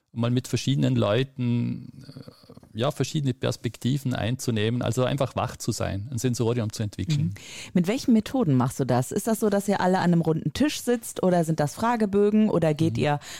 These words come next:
Speaker 2: auf ein Segelschiff, aufs offene, äh,
Speaker 1: <laughs>
Speaker 2: aufs offene Meer und probiert euch in der Crew aus?
Speaker 1: Äh, bis jetzt noch nicht, aber es wär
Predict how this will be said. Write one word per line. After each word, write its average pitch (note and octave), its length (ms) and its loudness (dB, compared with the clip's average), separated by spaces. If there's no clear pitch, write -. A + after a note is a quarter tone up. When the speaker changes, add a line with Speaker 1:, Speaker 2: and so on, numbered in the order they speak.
Speaker 2:
auf C#3 220 0
ein C3+ 100 4
Segelschiff, A#3 720 0
aufs - 360 -2
offene, D3 680 2
äh, - 40 4
Speaker 1:
<laughs> - 20 4
Speaker 2:
aufs C#3 260 0
offene D3+ 380 2
Meer A3+ 480 4
und F#3+ 280 2
probiert F#3 340 2
euch G3 140 0
in F#3 80 4
der D#3+ 120 2
Crew - 260 2
aus? A#3+ 380 -2
Speaker 1:
Äh, A#2 260 2
bis D#3 140 0
jetzt - 260 0
noch D#3+ 160 2
nicht, D3+ 320 2
aber C#3+ 160 4
es C3+ 80 2
wär D3 320 4